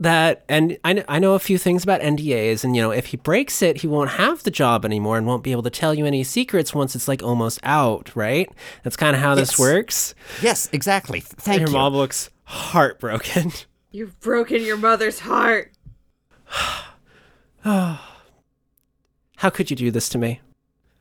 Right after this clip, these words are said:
Speaker 2: Like,
Speaker 1: How,
Speaker 2: once
Speaker 1: how
Speaker 2: it
Speaker 1: could you do this to me? You've, you've got this amazing job and doing something about some, it's probably some action sci-fi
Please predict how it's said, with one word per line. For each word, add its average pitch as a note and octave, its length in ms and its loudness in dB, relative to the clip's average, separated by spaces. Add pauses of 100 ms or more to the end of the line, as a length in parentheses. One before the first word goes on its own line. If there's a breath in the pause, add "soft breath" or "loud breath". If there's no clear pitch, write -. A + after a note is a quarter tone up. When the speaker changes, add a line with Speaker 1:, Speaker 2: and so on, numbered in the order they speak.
(160)
Speaker 2:
Like, - 120 -4
Speaker 1:
How, G#3+ 60 0
Speaker 2:
once B2+ 280 0
Speaker 1:
how C4 80 6
Speaker 2:
it - 60 0
Speaker 1:
could D#4 160 -2
you C#4+ 100 0
do C4 140 2
this C4+ 200 2
to B3 120 -2
me? G#3 180 2
You've, G3 240 0 (200 loud breath)
you've G3+ 120 -6
got G#3 200 2
this G3 220 0 (600 loud breath)
amazing F#3+ 520 4
job F#3 380 4
and F#3+ 180 -4 (100)
doing F3+ 400 0
something F#3+ 540 2
about F3+ 320 2 (300 loud breath)
some, G3 500 0 (140 soft breath)
it's - 120 -16
probably A3 380 2
some G#3+ 220 0
action F#3+ 420 0
sci-fi E3+ 800 0